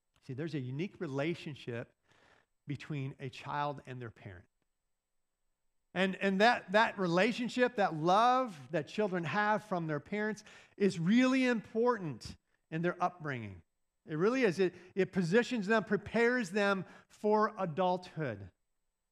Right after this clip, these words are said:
But there is a tragedy in our world today, is that there are so many children who are growing up without that kind of relationship.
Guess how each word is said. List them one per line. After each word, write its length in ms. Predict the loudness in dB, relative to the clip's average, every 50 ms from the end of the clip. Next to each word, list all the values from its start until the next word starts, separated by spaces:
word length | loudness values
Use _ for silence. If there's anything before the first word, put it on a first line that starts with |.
| _ _ _ _ _ -12
But 140 | -8 -4
there 200 | 0 2 2 2
is 100 | 2 2
a 180 | 2 0 0 0
tragedy 800 | -4 -8 -10 -8 -4 -4 -4 -2 -2 -2 -2 -2 -2 -2 -4 -6 -10 _ _ _ _ _ _ _ _ _ _ _ _ _ _ _
in 140 | -6 -4 -4
our 120 | -2 -2 -2
world 340 | -2 -2 -4 -4 -4 -6
today, 580 | -10 -12 -12 -10 -8 -8 -8 -6 -6 -6 -6 -6
is 120 | -6 -6
that 220 | -6 -8 -8 -8 -8
there 160 | -8 -6 -6 -6
are 60 | -6
so 400 | -8 -12 -12 -8 -6 -6 -4 -4
many 500 | -4 -4 -4 -4 -4 -4 -4 -6 -6 -8 -12
children 640 | -12 -8 -6 -6 -6 -6 -6 -8 -8 -8 -8 -8 -8
who 160 | -6 -4 -4
are 80 | -4
growing 420 | -4 -6 -4 -4 -4 -4 -6 -8 -8 -8
up 380 | -4 -2 -2 -2 -4 -6 _ _ _ _ _ _ _ _ _ -6
without 560 | -4 -4 -4 -2 0 2 2 2 2 0 0
that 180 | -2 -2 -2 -2
kind 220 | -6 -8 -6 -6 -4
of 60 | -4
relationship. 680 | -2 -2 -2 -2 -4 -6 -10 -16 -16 -16 -18 -18 -20